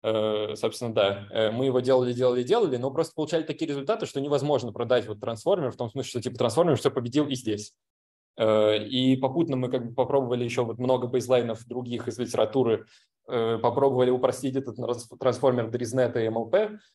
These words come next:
и, собственно, получилось вот, что получилось, как бы статья с большим количеством результатов и просто про состояние области. Но немножко про трансформер, потому что это будет интересно дальше. Э, как бы здесь тоже было такое решение. Вот у нас есть, э,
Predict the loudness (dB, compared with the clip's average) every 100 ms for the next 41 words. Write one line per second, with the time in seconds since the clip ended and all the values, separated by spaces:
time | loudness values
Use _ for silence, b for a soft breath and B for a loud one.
0 | -12 -2 -2 -2 -4 -4 -2 -2 0 -4
1 | -6 -12 -8 -6 -2 0 0 -4 -8 0
2 | 2 4 2 2 0 2 -4 0 -2 -2
3 | -2 -2 -2 2 2 0 -6 -2 -2 -2
4 | -8 -8 -8 -4 -2 0 0 -2 -6 -8
5 | -18 b b _ -4 2 4 4 2 0
6 | 0 0 0 0 2 2 -2 -10 _ -4
7 | -2 -2 -4 -8 0 0 0 -4 0 0
8 | 0 2 2 0 -10 -18 _ _ _ _
9 | -4 0 0 0 -4 -2 0 0 -2 -18
10 | -12 0 0 4 2 4 0 0 0 -2
11 | 0 0 0 -2 -4 -4 -6 -4 -6 -6
12 | -6 -4 -2 -2 -4 -10 -12